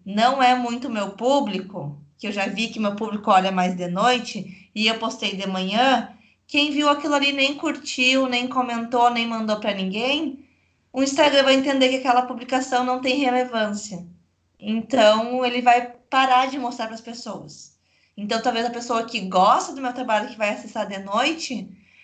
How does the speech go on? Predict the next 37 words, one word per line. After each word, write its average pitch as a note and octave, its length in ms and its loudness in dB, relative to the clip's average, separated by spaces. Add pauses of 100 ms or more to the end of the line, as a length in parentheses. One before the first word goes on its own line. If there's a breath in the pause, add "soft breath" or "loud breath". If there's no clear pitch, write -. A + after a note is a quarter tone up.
vai G#3+ 120 0
ter C4+ 200 -2
tanta A4 480 0
coisa, C#4 240 2
que C#4 100 0
ela A#3+ 80 6
segue B3 240 -2
tanta C#4 480 -2
gente, B3 720 -6 (320 loud breath)
que D4+ 80 -6
o C#4 60 0
meu C#4 200 2
nem C#4+ 180 2
vai D4+ 80 2
aparecer C#4+ 420 0
pra C4+ 200 2
ela. G#3 360 -2
E A3+ 100 -8
daí A3+ 120 -4
eu A3+ 120 -4 (180)
perdi B3 720 0
a B3 80 -4
pessoa B3+ 340 -4
que C4 80 -6
eu C4 80 -4
queria. F#3 460 -6 (440 loud breath)
Então, G#3 380 0
essa G#3 260 2
é - 20 0
a B3 40 -2
importância B3+ 400 -2
da B3 60 0
gente A#3+ 140 -4
saber G#3+ 440 0 (260)
o A#3+ 60 -6
nosso A#3+ 340 -2
público, G#3 680 -4